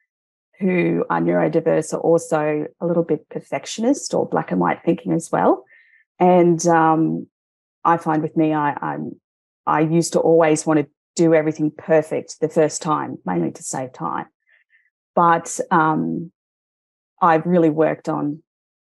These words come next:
trying to get myself to enjoy the journey. And I hate that cliche, but you need to enjoy the journey. And also to say, "Well, of course I don't know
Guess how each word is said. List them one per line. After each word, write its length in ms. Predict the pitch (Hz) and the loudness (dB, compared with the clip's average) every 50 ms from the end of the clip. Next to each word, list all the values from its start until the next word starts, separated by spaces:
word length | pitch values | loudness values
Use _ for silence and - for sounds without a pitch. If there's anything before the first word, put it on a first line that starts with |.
| _ _ _ | _ _ _
trying 360 | - - 160 147 135 143 147 | -12 -10 -10 -6 -6 -6 -6
to 440 | - - - 160 151 151 151 147 151 | -6 -6 -4 -2 0 0 0 -2 -4
get 260 | 165 - 170 156 - | -2 -2 -2 0 2
myself 380 | 165 160 151 - - 156 147 - | 0 -2 -2 -2 -4 -4 -4 -2
to 120 | - 160 | 0 0
enjoy 340 | 160 151 151 160 156 151 156 | 0 2 2 2 2 4 2
the 100 | 151 147 | 2 0
journey. 560 | 139 - 151 143 139 143 139 143 147 156 151 _ _ | -2 -2 -4 -2 -2 -4 -2 -2 -4 -4 -6 _ _
And 100 | - 165 | 0 0
I 40 | 160 | 0
hate 240 | 156 - 170 160 156 | 0 2 0 0 0
that 180 | - - - _ | -2 -8 -8 _
cliche, 540 | - 156 156 - - 151 123 90 - - _ | -4 -4 -4 -4 -8 -8 -6 -6 -6 -8 _
but 340 | - 170 - - - - - _ _ _ _ _ _ _ _ _ _ _ _ _ _ _ | -2 -2 -2 -2 -4 -8 -16 _ _ _ _ _ _ _ _ _ _ _ _ _ _ _
you 100 | 170 156 | -2 2
need 220 | 160 160 160 160 | 4 4 4 4
to 140 | - - 170 | 2 0 0
enjoy 340 | 160 160 156 156 151 143 139 | 0 2 2 2 0 2 0
the 80 | 139 | -2
journey. 460 | 143 - 147 139 135 135 139 156 170 - | -4 -6 -6 -4 -4 -4 -4 -4 -4 -2
And 140 | - 160 175 | 0 2 4
also 380 | 180 180 165 - - 170 156 156 | 4 4 2 2 2 2 2 2
to 120 | 156 156 | 0 -4
say, 300 | 147 - 165 147 143 147 | -6 -2 0 0 0 2
"Well, 280 | 143 156 151 147 151 - | 2 2 4 4 4 2
of 120 | 165 - | 0 -2
course 320 | - - 170 170 165 - - | -2 0 0 0 0 0 -6
I 100 | 147 143 | -6 -4
don't 320 | 139 151 147 143 135 - | -4 -4 -4 -4 -4 -4
know 300 | 156 147 147 143 143 | -4 -4 -4 -4 -6